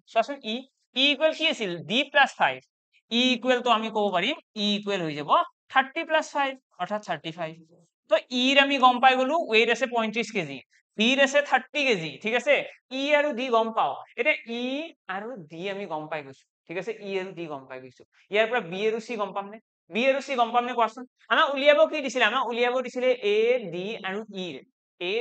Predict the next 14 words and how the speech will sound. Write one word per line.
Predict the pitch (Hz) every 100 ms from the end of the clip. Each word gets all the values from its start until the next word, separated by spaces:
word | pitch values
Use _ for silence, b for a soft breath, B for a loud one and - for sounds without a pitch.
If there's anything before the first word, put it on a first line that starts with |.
| 220
ডি | 196 202
আৰু | 202 208 185
ইৰ | 277 320
কি | 214 165
হ'ব? | 131 - b -
তো | 269
আমি | 277 269
প্ৰথমতে | - 247 247 240
কি | 214 165
কৰিম? | 214 320 _ 247
এই | 294 220
যোনটো | 233 254 -
আছে | - 175 -
থাৰ্ড | 262